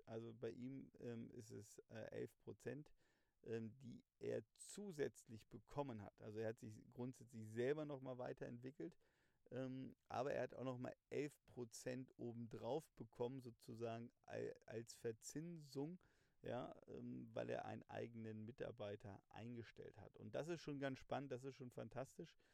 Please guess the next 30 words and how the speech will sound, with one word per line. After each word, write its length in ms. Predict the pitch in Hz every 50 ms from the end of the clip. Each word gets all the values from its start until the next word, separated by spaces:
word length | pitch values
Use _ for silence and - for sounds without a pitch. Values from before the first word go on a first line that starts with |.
| - - - - - - - _ -
ähm, 260 | - 120 127 127 123
wenn 120 | 117 123 131
man 100 | 139 127
einfach 340 | - 120 127 120 127 117 113
sieht, 320 | 110 117 139 175 180 - - - - - - - _ _ _ - - - -
ähm, 320 | 98 52 - 50 - - - _ _ _ -
wenn 240 | 120 117 123 131
man 220 | 151 151 143 131 -
wirklich 260 | 139 143 147 139 127 -
sich 180 | - 135 -
dann 240 | - 139 123 120 120 - - - - -
fokussiert 720 | 160 147 - - - 135 - - - - 135 135 139 -
das 180 | - 123 - -
Thema 260 | - - 123 120 120 - -
annimmt 420 | 113 123 135 123 - - - - -
und 200 | - 117 110 110
wirklich 280 | 127 131 147 131 117
überlegt, 580 | 113 110 117 113 113 110 117 127 151 - _ - - - _ _ _ - - - _ _ _ _ -
ähm, 280 | - 120 113 113 - - - - - - 123 117 110 110 110 113 117 117
wie 200 | 117 135 151 - _
kann 160 | - 156 139
man 180 | 135 135 127 120
jetzt 240 | 120 120 117 - -
hier 140 | - 113 107
vorgehen. 580 | - - - 139 151 156 131 117 107 104 -
Also 200 | 95 113 110 113
natürlich 480 | 110 117 117 113 - 135 139 143 123 -
ist 180 | 117 - -
da 60 | - -
einiges, 580 | - 113 120 127 123 127 143 123 113 - -